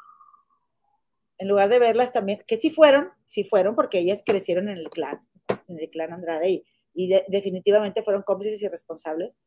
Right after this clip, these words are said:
No porque no, no porque las hayan liberado fuera, eh, sin pruebas, quiere decir que sean inocentes,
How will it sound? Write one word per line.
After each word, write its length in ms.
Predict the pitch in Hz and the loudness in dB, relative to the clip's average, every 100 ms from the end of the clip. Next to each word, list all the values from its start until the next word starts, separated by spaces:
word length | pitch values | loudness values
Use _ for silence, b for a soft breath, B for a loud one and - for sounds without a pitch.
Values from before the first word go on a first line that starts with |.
| _ _ _ _ _ _ | _ _ _ _ _ _
No 300 | 233 247 247 247 | 0 4 6 8
porque 360 | 285 277 277 | 8 10 6
no, 300 | 240 233 226 214 | 6 4 0 -2
no 260 | 226 247 | 2 4
porque 260 | 285 269 285 | 6 6 6
las 220 | 254 240 | 4 4
hayan 220 | 226 233 | 2 4
liberado 420 | 233 196 190 196 | 6 6 6 2
fuera, 380 | 202 196 190 196 - | 0 2 2 0 -2
eh, 120 | 196 | -8
sin 260 | - 202 | -4 -4
pruebas, 400 | 180 202 202 214 | 4 6 6 4
quiere 200 | - 180 | -2 -2
decir 300 | 180 190 180 | -2 -4 -4
que 100 | 175 190 | -6 -8
sean 160 | 156 | -8
inocentes, 680 | 180 170 - 156 226 302 | -8 -12 -14 -8 -6 -6